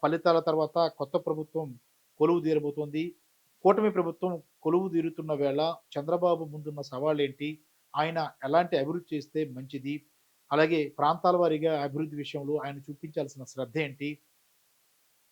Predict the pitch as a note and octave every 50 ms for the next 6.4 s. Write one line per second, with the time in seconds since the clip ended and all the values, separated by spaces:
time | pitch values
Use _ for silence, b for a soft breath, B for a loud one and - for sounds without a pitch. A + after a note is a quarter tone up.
0 | _ - E3 F#3+ G3+ G#3 F#3+ G3 G3 F#3 - F3+ F3 F3 F3 D3 E3 E3 D#3 E3+
1 | E3+ D#3+ - - D#3 C3 C#3+ C#3 D#3+ D#3+ - E3 D#3 D3+ D3 D3 D3+ D3+ D3 -
2 | - - C3+ C#3+ D3 D#3+ D#3+ D3+ D#3 C3+ D#3+ D3 D3 D3 C#3+ - D3 C#3+ D3+ -
3 | E3 D3+ D#3 D3 C3+ B2 C3 D3+ E3+ F3+ F3+ D#3 D#3 D#3 - E3+ D3+ C#3 C#3 C3+
4 | - C3+ C3+ C#3+ C#3+ D3+ F#3 G#3 G#3+ F#3+ A3+ F#3 - D#3 F#3 A#3 A#3+ G#3+ F#3+ F#3
5 | - - G3+ G3+ F#3 - D#3 D3+ - D3 D3 D3+ D#3 C#3+ C3 C3+ - _ _ C3
6 | - - - - - _ _